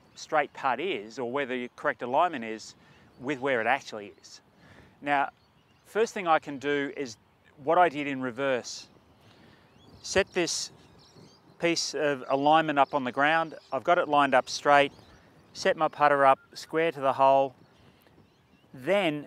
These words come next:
visually check and see whether I think it's lined up straight or not. If it is, I'm gonna remove this,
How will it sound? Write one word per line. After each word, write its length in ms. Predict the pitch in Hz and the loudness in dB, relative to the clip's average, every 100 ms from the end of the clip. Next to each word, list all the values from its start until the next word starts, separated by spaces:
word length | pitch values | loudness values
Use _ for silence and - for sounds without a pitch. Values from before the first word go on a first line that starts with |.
| - | -14
visually 520 | 120 165 190 214 226 | -2 0 0 0 -2
check 320 | - 170 156 | 0 -2 -2
and 140 | 147 135 | -6 -4
see 200 | 156 143 | -4 -2
whether 220 | 143 139 | 2 4
I 80 | 131 | 4
think 340 | - 156 147 | 2 -12 -12
it's 160 | 135 - | -14 -8
lined 240 | 131 123 | -8 -4
up 160 | 123 - | -6 -6
straight 340 | - 127 123 | -10 -8 -8
or 80 | 120 | -8
not. 240 | 107 95 _ _ _ _ _ _ _ _ _ - | -10 -12 _ _ _ _ _ _ _ _ _ -20
If 160 | - 131 | -14 -8
it 80 | |
is, 380 | 147 208 - - _ _ - - - | -6 -6 -8 -20 _ _ -16 -16 -12
I'm 100 | 139 | -6
gonna 240 | 147 156 147 | 2 4 4
remove 560 | 139 135 165 226 196 | 0 -2 -2 -2 -2
this, 440 | 135 131 - - | -4 -4 -4 -14